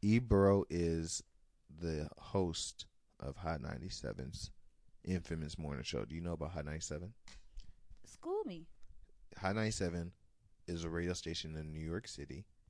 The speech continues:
Speaker 1: with the biggest history in hip hop. Like, they have s-
Speaker 2: Now, Hot ninety-seven is very familiar to me, but as far as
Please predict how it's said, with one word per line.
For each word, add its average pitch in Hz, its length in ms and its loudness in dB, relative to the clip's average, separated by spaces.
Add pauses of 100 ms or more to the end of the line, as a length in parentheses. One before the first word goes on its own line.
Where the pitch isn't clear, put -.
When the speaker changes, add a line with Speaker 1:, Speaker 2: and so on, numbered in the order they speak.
(720)
Speaker 1:
with 82 240 0 (1160)
the 78 160 -4 (260)
biggest 90 320 0
history 73 520 -2 (180)
in 64 140 -8
hip 82 200 -4
hop. - 220 -6 (680)
Like, 73 220 -2
they 78 180 -2
have 67 360 -4
s- - 220 -10 (100)
Speaker 2:
Now, 247 320 2
Hot 320 340 4
ninety-seven 262 640 4
is 202 140 -2
very 202 240 2
familiar 208 400 -2
to 214 100 -12
me, 190 160 -4
but 175 400 2 (600)
as 196 180 -2
far 208 340 4
as 185 380 0